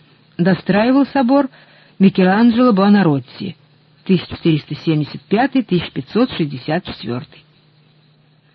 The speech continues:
В этот день положен был краеугольный камень,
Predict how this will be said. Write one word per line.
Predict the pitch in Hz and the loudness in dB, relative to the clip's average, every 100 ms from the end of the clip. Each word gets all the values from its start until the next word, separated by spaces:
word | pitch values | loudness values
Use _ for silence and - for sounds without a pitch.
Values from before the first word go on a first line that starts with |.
| _ _ _ _ _ _ _ _ _ | _ _ _ _ _ _ _ _ _
В | 180 | 0
этот | 226 240 190 | 2 2 2
день | 208 240 | 4 2
положен | 220 214 233 226 220 | 2 2 2 2 2
был | 208 233 | 2 0
краеугольный | 208 208 175 226 233 214 | 2 2 4 2 4 2
камень, | 202 254 233 147 135 | 0 -2 0 -2 -6